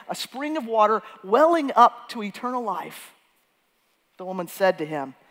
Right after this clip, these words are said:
"Sir, give me this water so that I will not be thirsty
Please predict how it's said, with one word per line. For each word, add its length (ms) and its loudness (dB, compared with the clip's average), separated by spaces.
"Sir, 540 -8
give 220 -12
me 140 -2
this 220 -10
water 560 -10
so 140 -8
that 120 4
I 120 6
will 140 -4
not 360 -2
be 120 -4
thirsty 540 -6